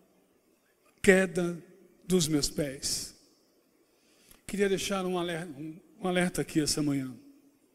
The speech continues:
Procure cuidar mais da sua moral do que da sua reputação. É na sua moral,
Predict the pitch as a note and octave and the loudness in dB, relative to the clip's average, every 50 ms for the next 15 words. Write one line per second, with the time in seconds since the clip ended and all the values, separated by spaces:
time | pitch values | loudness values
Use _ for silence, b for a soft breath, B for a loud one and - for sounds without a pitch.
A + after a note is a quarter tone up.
0 | _ _ _ _ _ _ _ _ B B B B B B B B - F#3+ F3+ - | _ _ _ _ _ _ _ _ B B B B B B B B 2 2 2 4
1 | - A3+ A3+ G#3+ - - G3+ F3+ D#3+ F#3+ F3+ E3 D#3 D#3 D#3+ E3+ F3 F3 D#3+ D3 | 4 2 2 2 2 0 0 2 4 4 4 4 2 2 2 2 2 0 0 0
2 | D3+ D#3+ - - - - F3+ E3+ D3+ C#3+ C3+ C3+ C#3+ D3+ D#3+ D#3+ D#3+ D#3+ E3 E3 | -2 -2 0 0 0 0 2 0 0 0 -4 -6 -6 -2 0 2 4 4 4 4
3 | D3 C#3 B2+ - - - - _ _ - _ _ _ _ _ _ _ _ _ _ | 2 0 -6 -14 -18 -20 -20 _ _ -20 _ _ _ _ _ _ _ _ _ _
4 | _ _ _ _ _ _ _ _ _ - F#3+ F#3 E3+ - F#3 E3+ F3+ E3 - - | _ _ _ _ _ _ _ _ _ -10 -8 -6 0 0 0 0 2 0 0 0
5 | F3+ E3+ C#3+ C#3 C#3+ - - C#3 - C#3+ C3+ - - C#3+ C3+ A#2+ - - _ _ | 2 0 0 0 -2 -4 -6 -8 -8 -2 -2 0 -2 -2 -6 -8 -14 -20 _ _
6 | _ _ _ _ _ _ _ _ _ _ _ _ _ _ _ _ _ _ _ _ | _ _ _ _ _ _ _ _ _ _ _ _ _ _ _ _ _ _ _ _
7 | _ _ _ _ _ _ _ _ _ _ _ _ _ b b b b b b b | _ _ _ _ _ _ _ _ _ _ _ _ _ b b b b b b b
8 | _ _ - - F3 F3 F3 E3 - - G3 G#3 G#3 G3+ F#3 E3+ D#3 C#3+ B2 - | _ _ -4 -2 0 0 2 2 2 2 4 4 4 6 6 6 4 2 0 -6
9 | - | -12